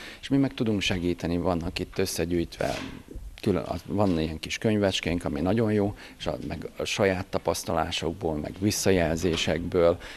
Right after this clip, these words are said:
én azokat jobban szeretem, mikor már van, van, van visszajelzés, és így tudunk segíteni, meg már mondom, jönnek sokan az, hogy erre hatott neki, ettől van jobban, és így gyűjtjük a tapasztalatokat.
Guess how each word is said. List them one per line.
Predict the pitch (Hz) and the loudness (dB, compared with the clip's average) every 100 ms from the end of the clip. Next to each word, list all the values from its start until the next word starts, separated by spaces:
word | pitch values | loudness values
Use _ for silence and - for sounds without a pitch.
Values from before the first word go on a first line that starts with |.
| - | -8
én | 87 | -4
azokat | 85 85 82 | -4 -4 -6
jobban | - 90 85 82 | -2 0 0 -2
szeretem, | 90 82 82 82 | -2 -4 -2 -4
mikor | 82 - 85 | -4 0 0
már | 80 85 85 | 0 -4 -2
van, | 92 87 85 80 | 2 2 2 0
van, | 82 76 | 0 0
van | 82 80 | -2 0
visszajelzés, | 87 87 - 104 107 113 117 147 143 - - - - - - - | 0 -2 -2 0 0 0 2 2 2 -4 -18 -18 -18 -20 -16 -8
és | 117 - - - - - - - - - | -4 -4 -8 -14 -18 -20 -20 -20 -18 2
így | 127 92 95 95 | 4 6 2 -2
tudunk | 90 82 76 | -2 0 0
segíteni, | 117 110 120 - 107 | 0 2 0 2 2
meg | 104 101 | 4 2
már | 98 101 | 2 2
mondom, | 87 78 90 | 2 0 0
jönnek | 80 80 78 | 0 0 -2
sokan | - 78 80 | -4 -2 -2
az, | 82 80 - | -2 -4 -6
hogy | 85 82 - | -8 -10 -2
erre | 117 104 | 0 0
hatott | 95 95 85 - | -2 -2 -4 -4
neki, | 78 - | -6 -2
ettől | 85 - - 90 | -4 -4 0 0
van | 85 82 | 2 0
jobban, | 82 82 85 82 85 - - - - - | 0 0 0 2 0 -8 -16 -18 -14 -6
és | 85 - | -4 -4
így | - 78 - 92 104 | -4 -6 -8 -12 -8
gyűjtjük | - 78 - | -6 -6 -6
a | 78 | -6
tapasztalatokat. | - - - - - - - - - | -6 -6 -6 -6 -8 -8 -10 -10 -12